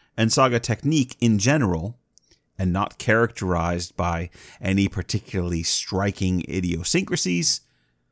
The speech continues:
a kind of saga's saga, it might well be this one." Well, what he's saying there is that this saga is less interesting simply because it's too good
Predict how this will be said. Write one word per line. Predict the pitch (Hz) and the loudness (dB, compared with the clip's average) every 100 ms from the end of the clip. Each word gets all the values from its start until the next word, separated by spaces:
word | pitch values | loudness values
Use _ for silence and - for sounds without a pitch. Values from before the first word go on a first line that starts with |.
| _ - | _ -6
a | |
kind | 123 156 151 | -2 0 2
of | 131 - _ _ - | -2 -4 _ _ -4
saga's | - 165 170 151 147 - | 0 2 0 0 -2 -2
saga, | - 151 151 156 160 - _ - _ _ _ _ - | -2 2 2 2 -2 -6 _ -20 _ _ _ _ -8
it | 180 | -4
might | 247 233 | -4 0
well | 240 240 | 2 2
be | 233 | 0
this | 254 262 147 | 0 -2 0
one." | 98 - _ _ _ _ _ _ _ _ _ _ _ _ _ _ _ _ _ _ _ _ - | -4 -6 _ _ _ _ _ _ _ _ _ _ _ _ _ _ _ _ _ _ _ _ -8
Well, | 131 131 - _ _ _ - - - | -4 -4 -4 _ _ _ -20 -16 -2
what | 160 190 | 0 2
he's | 233 - | 2 4
saying | 143 151 147 98 | 4 4 2 2
there | 87 87 87 - | -2 -6 -8 -4
is | 104 - | -2 0
that | 107 - | -2 0
this | 156 | 0
saga | - - 160 147 104 101 | 2 4 4 4 0 0
is | 107 - - _ _ _ | 0 0 -4 _ _ _
less | 165 170 - - | 0 2 2 0
interesting | 160 180 - 85 - 85 82 85 - | -2 -2 -2 -6 -6 -6 -6 -6 -6
simply | - 113 113 | -2 -2 0
because | 104 110 104 101 - | -2 0 2 2 0
it's | 113 - - | -6 -6 -8
too | - 202 202 | -2 0 2
good | 135 180 131 104 | 4 4 4 2